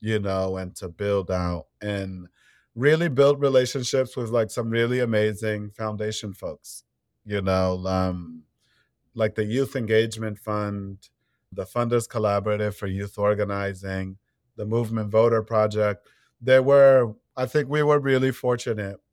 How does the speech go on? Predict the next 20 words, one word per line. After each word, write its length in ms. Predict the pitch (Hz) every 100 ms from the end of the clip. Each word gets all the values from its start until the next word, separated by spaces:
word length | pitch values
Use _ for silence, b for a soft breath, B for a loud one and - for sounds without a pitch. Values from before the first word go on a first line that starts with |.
| -
to 220 | 117 110
be 320 | 95 113 120
in 120 | 120 113
an 100 | 107
ecosystem 920 | 110 110 120 - 131 - 135 143 127
of 320 | 107 101 95 _ _ _ _ _ _ _
folks 300 | 139 143 -
that 160 | 139 131
were 120 | 117
really 380 | 117 127 127 120
trying 380 | - 120 120
to 120 | 113 117
support 580 | 113 104 113 110 107
the 100 | 110
growth 400 | 90 101 104 92 104
of 140 | 90
the 160 | 98 92
organization 840 | 90 90 87 85 92 92 127 139
rather 420 | 110 101 98 98
than 640 | 92 95 92 90 87 82